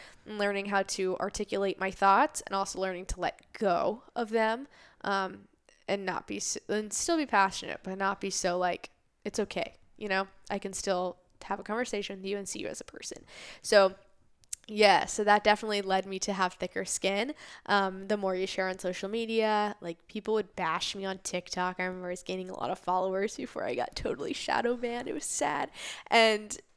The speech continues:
people would bash me, be like, "I hope this girl has to have an abortion, blah, blah, blah." And I was like, "Huh, I can't believe people actually say this stuff," you know? And you're like, "Yeah, there's, you know, pretty bad people <laughs> in the world. Like, th-, they're terrible." So you just kinda have to get it over it quickly.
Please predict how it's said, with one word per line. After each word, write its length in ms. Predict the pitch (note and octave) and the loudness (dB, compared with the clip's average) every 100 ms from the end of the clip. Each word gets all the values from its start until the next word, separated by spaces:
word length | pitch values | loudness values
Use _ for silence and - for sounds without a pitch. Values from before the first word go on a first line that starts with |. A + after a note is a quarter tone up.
| _ - | _ -6
people 240 | A3+ A3+ | 0 4
would 140 | A3 G#3 _ - | 2 0 _ 0
bash 500 | F#3+ G3 G3 G3 - | 2 4 4 2 -2
me, 200 | F3+ - | -6 -10
be 60 | - | -10
like, 160 | - - | -2 2
"I 80 | |
hope 180 | C4+ C#4 | 4 6
this 160 | B3+ A#3+ | 4 2
girl 200 | B3+ A#3+ | 2 2
has 240 | A#3 A3 | 2 2
to 60 | A3 | 2
have 180 | A3 G#3 | 2 2
an 100 | G#3 | -4
abortion, 800 | G3 G3+ G3+ G#3 G#3 G#3 G3+ | -2 0 0 -2 -2 0 0
blah, 200 | G#3 G#3+ | 2 2
blah, 120 | G#3+ G#3 | 4 4
blah." 280 | G3+ G3 | 6 6
And 80 | G3 | 6
I 80 | G3+ | 2
was 120 | G#3 | 4
like, 240 | G#3+ G#3 - - - _ _ _ | 4 4 0 -20 -20 _ _ _
"Huh, 240 | - F4+ F3 - _ - | 6 6 4 -10 _ -6
I 80 | A3+ | 2
can't 180 | E4 | 4
believe 160 | E4 D#4 | 4 0
people 180 | C#4+ C#4 | 2 4
actually 260 | C#4 C#4 | 2 0
say 160 | C4 C4+ | 2 2
this 140 | A#3+ - | 4 2
stuff," 300 | - A#2 - | 2 2 2
you 120 | G#3 | 2
know? 280 | G#3+ G#3 D4 - - - | 6 6 2 -6 -20 -6
And 100 | A3+ | 0
you're 100 | B3 | 4
like, 300 | B3 B3 - | 4 2 -2
"Yeah, 200 | D4 C#4+ | 0 0
there's, 340 | A3 A3 - - - | 0 -2 -4 -10 -14
you 120 | - A3+ | -8 -4
know, 220 | G3+ G#3 _ | -4 -4 _
pretty 180 | A#3+ A#3 | -4 -2
bad 220 | A3 A3 | -2 -4
people 240 | - A3 | -8 -10
<laughs> 80 | - | -10
in 60 | - - | -10 -14
the 180 | - - | -16 -12
world. 240 | - - - | -12 -8 -6
Like, 140 | G#3+ - | -6 -8
th-, 140 | - - - | -18 -16 -6
they're 180 | A3 A3+ | -6 -4
terrible." 560 | - A#2 A2 - G#2+ - - - | -4 -2 -2 -2 -6 -6 -14 -12
So 140 | - | -10
you 60 | A3 | -4
just 140 | A#3 | 0
kinda 140 | A#3+ A3 | 2 2
have 140 | G#3 | 0
to 80 | - | 0
get 160 | G3+ G3+ | 2 2
it 40 | |
over 260 | G3 G3+ F#3+ | 2 0 -4
it 160 | - | -6
quickly. 440 | - - - - | -6 -8 -8 -10